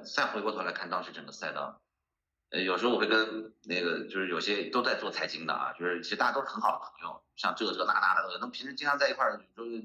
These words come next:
聚餐啊、吃饭啊、喝酒干嘛。有时候说到说，说，说：“老刘，你他妈的怎么能做那么大？”我说：“全靠同行衬托，靠你们衬托呗。”然后大家一通闹，一通打。但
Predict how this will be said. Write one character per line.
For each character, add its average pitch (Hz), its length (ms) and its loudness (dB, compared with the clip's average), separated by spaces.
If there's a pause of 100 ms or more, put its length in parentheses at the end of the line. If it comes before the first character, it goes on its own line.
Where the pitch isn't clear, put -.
(140)
聚 123 120 -12
餐 107 240 -2
啊、 107 100 -6
吃 107 140 -12
饭 110 160 2
啊、 101 100 -2
喝 120 120 -4
酒 92 120 -12
干 82 140 -2
嘛。 71 60 0 (680)
有 110 100 4
时 135 60 4
候 165 100 4
说 180 200 2
到 170 120 6
说， 147 80 -4
说， 151 200 2
说 156 180 0
：“老 101 100 6
刘， 131 300 -4
你 185 140 -6
他 - 100 -12
妈 202 80 0
的 220 80 -2
怎 - 140 -8
么 - 80 -10
能 208 180 -12
做 214 120 -4
那 208 40 -4
么 202 140 -8
大？” 147 200 -2
我 - 160 -20
说 156 80 -18 (240)
：“全 95 140 -6
靠 95 180 2
同 85 140 -12
行 76 160 -8
衬 - 240 -16
托， - 160 -20
靠 98 100 2
你 87 60 -6
们 73 80 -16
衬 - 240 -16
托 90 140 -14
呗。” - 80 -6 (500)
然 98 160 8
后 101 60 2
大 104 100 4
家 101 140 0
一 - 60 -4
通 104 140 -6
闹， 92 240 4
一 85 40 -8
通 87 160 -8
打。 - 100 -16 (460)
但 156 340 4